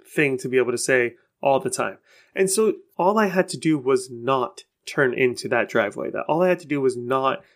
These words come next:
enter that drive-thru. I was just thinking, like, this is so funny that this is the thing I have to,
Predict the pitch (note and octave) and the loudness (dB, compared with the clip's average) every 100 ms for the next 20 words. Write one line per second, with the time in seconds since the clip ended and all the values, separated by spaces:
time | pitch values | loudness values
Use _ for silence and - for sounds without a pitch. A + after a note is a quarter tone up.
0 | _ D3 C3+ - B2+ A2+ - _ _ - | _ -2 -2 0 -2 -2 -8 _ _ -4
1 | B2+ A#2 - - C3 G#2 - - - - | -2 -2 -6 -4 -2 -2 -6 -12 -12 -6
2 | D#3 E3+ D#3+ E3 - F#3 F3 D3+ C3+ B2+ | 0 0 0 -4 -2 -2 -2 -2 0 -2
3 | - A3+ - G3+ - - D3+ E3 - C#3 | -4 -2 0 0 0 0 0 0 -4 -2
4 | D3+ B2 A2 - _ _ _ D3 C3+ C3 | 0 -2 -6 -14 _ _ _ -2 -2 -2
5 | - _ - C#3+ G#3+ A3 G3 C#3+ D#3+ - | -6 _ -12 -2 0 2 0 2 0 2
6 | F3+ E3 C#3+ C#3+ D3 - | 0 2 0 -2 -6 -6